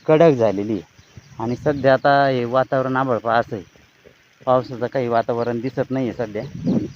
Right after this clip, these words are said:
कारण, अं, पंजाबराव डक साहेबांनी सांगितलेलं आहे, सात तारखेला पाऊस येणार आहे परत. तर तोपर्यंत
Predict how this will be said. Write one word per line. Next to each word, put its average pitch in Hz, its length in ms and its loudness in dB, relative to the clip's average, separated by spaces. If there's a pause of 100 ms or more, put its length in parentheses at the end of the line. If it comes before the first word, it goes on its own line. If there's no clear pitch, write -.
(120)
कारण, 110 280 -2
अं, 107 360 -2 (680)
पंजाबराव 117 520 2
डक 117 140 2 (120)
साहेबांनी 110 340 2
सांगितलेलं 117 500 -4
आहे, 110 60 0
सात 113 160 -2 (120)
तारखेला 110 300 -2
पाऊस 110 260 -4
येणार 120 260 2
आहे 95 40 -2
परत. 104 260 -6 (840)
तर 123 100 -4
तोपर्यंत 143 440 6